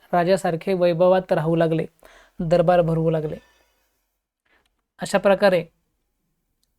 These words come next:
आज या पाठामध्ये आपण छत्रपती शिवाजी महाराज यांचा जन्म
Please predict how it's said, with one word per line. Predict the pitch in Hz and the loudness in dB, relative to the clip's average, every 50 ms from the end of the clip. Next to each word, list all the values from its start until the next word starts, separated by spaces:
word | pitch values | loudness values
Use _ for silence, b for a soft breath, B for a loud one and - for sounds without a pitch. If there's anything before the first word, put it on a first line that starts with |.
| _ _ _ _ | _ _ _ _
आज | 175 170 180 | -4 2 2
या | 185 | 4
पाठामध्ये | 185 185 185 180 - 185 190 190 190 185 175 175 165 - - _ _ _ - | 4 4 2 0 0 -2 -2 0 2 2 2 0 -2 -4 -10 _ _ _ -12
आपण | - 160 165 185 190 185 185 202 - _ _ _ _ _ _ _ _ _ _ _ _ _ _ _ | -8 2 4 4 4 4 2 -4 -12 _ _ _ _ _ _ _ _ _ _ _ _ _ _ _
छत्रपती | - - 165 165 180 190 185 202 180 190 208 | -12 -12 -8 -6 -6 -4 -4 -4 -4 -4 -6
शिवाजी | 196 - - 190 190 175 180 190 | -6 -4 0 0 0 2 0 -2
महाराज | 190 185 165 165 175 175 165 175 | -4 -2 -2 -2 -2 -2 -2 -4
यांचा | 180 175 170 160 196 190 | -4 -4 -4 -4 -4 -4
जन्म | 170 165 185 196 196 196 196 196 185 | -2 -2 -2 0 0 0 0 0 -2